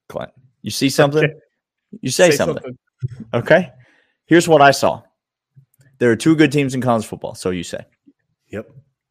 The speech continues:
Speaker 1: Both those teams played somebody last week.
Speaker 2: Oh, here we go.
Speaker 1: Okay. One school, I'm talking about the opponents now. Those opponents are now playing each other this week, if you don't see where I'm going.
Speaker 2: Arkansas, Ole Miss.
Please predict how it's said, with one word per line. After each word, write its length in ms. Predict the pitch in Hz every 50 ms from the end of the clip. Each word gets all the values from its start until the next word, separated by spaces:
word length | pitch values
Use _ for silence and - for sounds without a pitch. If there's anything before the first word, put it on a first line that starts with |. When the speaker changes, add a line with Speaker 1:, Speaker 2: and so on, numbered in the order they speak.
| _ _ _ _ _ _ _ _ _ _ _ -
Speaker 1:
Both 180 | 127 131 139 -
those 160 | 139 127 -
teams 240 | - 131 127 117 -
played 240 | - 151 156 160
somebody 260 | - - 98 87 82 80
last 260 | 73 71 69 - -
week. 180 | - 55 - _ - _ _ _ _ _ _ _ _ _ _ _ - -
Speaker 2:
Oh, 120 | 113 120 117
here 120 | 175 214
we 80 | 254 233
go. 180 | 170 160 165 165 - _ _ _ _ _ _ _ _ _ _ _ _ _ _ -
Speaker 1:
Okay. 320 | - 110 - - 165 175 147 - - _ _ _ - _ - - _ _ _ _ _ _ _ _ _ _ _ _ _ _ _ _ _ _
One 540 | - - 101 104 104 131 170 202 240 254 269
school, 920 | 240 - - - - 190 196 180 139 113 101 95 92 98 - _ _ _ _ _ _ _ _ _ _ _ _ _ _ _ -
I'm 100 | 127 127
talking 180 | 123 156 151 139
about 160 | 139 143 135
the 100 | 131 147
opponents 480 | 147 143 - 185 180 180 151 117 107 -
now. 140 | 120 107 107
Those 180 | 117 135 135
opponents 520 | 151 143 - 190 202 226 208 175 127 - -
are 100 | 147 143
now 200 | 139 147 143 147
playing 420 | 147 - - 214 226 240 240 208 160
each 160 | 120 104 -
other 200 | 110 98 90 90
this 200 | 87 92 - -
week, 180 | 104 101 87 -
if 80 | 95
you 60 | 107
don't 140 | 110 110 110
see 120 | 110 - 113
where 120 | 107 107
I'm 80 | 104 104
going. 180 | 92 80 76 - _ _ - 104
Speaker 2:
Arkansas, 460 | 101 101 92 113 104 101 - 123 123 127
Ole 180 | 127 135 143 147
Miss. 380 | 151 139 120 123 - - -